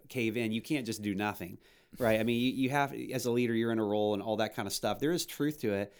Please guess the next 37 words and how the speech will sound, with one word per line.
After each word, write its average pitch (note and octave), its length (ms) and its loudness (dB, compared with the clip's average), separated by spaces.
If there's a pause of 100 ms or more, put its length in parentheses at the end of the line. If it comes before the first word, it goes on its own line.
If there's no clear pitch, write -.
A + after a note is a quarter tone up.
(320)
but B2+ 280 4
we C#3 180 2
think E3 260 0
the A#2 100 0
best A#2+ 380 0
thing A#2+ 160 0
we A#2 200 0
could - 240 -10
have G#2+ 200 0
to - 80 -2
offer G2+ 600 -2
would G#2+ 180 -4
be G#2+ 140 -2
some A2+ 280 0
sort G#2+ 300 0
of, G2 200 0 (720)
like, G#2+ 240 -2
power A2+ 380 2
up, A2 200 4
rise G#2+ 340 2
to A#2 80 -4
the G#2+ 80 -2
moment G#2 320 0
out G#2+ 160 0
of G2 80 -4
our G2+ 180 0
own F#2+ 60 -4
strength. C3 400 -4
And G#2+ 240 -4
really, A#2 420 2
the A2 100 -2
best A#2 360 -2
thing A2 180 -2
we G2+ 140 -2
could D3 320 -2
possibly G#2 420 -4
offer F#2 480 -4